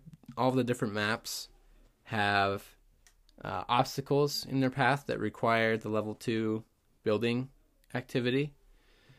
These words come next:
to, um, to be able to place buildings on them. And so it's really, really key to upgrade that. You also get to build multiple buildings at the same time. The base one, you can only build one building.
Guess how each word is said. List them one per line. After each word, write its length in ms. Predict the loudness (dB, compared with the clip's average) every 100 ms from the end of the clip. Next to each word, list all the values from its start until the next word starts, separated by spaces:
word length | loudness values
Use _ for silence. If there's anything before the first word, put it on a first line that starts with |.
| _ _ _ _ _ -6
to, 640 | 0 4 6 6 4 2 -4 _ _ _ _ -20 -20 -20 _ -12 -6
um, 640 | -4 -4 -6 -6 -8 -12 -18 _ _ -20 -10
to 80 | -2
be 100 | 2
able 180 | 2 2
to 60 | -4 -14 -8
place 200 | -2 0
buildings 360 | 2 2 2 2
on 140 | 2
them. 200 | 2 0 -6 -20 -20 -20 -20 _
And 220 | -4 -2 -2
so 520 | 0 2 4 2 -2 -10 _ _ _ _ _ _ -20 _ _ -20 -8
it's 120 | 0
really, 260 | 4 4 0 -8 -4
really 220 | 0 0
key 400 | 0 0 0 0
to 560 | -4 -6 -4 -4 -6 -10 _ _ _
upgrade 300 | -4 -2 -2
that. 380 | 0 2 0 -2
You 180 | 0 0
also 580 | 0 2 4 4 2 -4 _ _ _ -6
get 140 | -4
to 60 | -2
build 220 | 2 2
multiple 800 | 0 -2 -2 -2 2 4 4 0 -4
buildings 340 | -2 0 -2
at 100 | -4
the 60 | -4
same 180 | -6
time. 300 | -4 -2 -2
The 120 | -2 2
base 280 | 2 2
one, 160 | 0 -2
you 80 | -2
can 120 | -2
only 180 | -4 -4
build 200 | -4 -2
one 180 | -4 0
building. 420 | 0 0 -2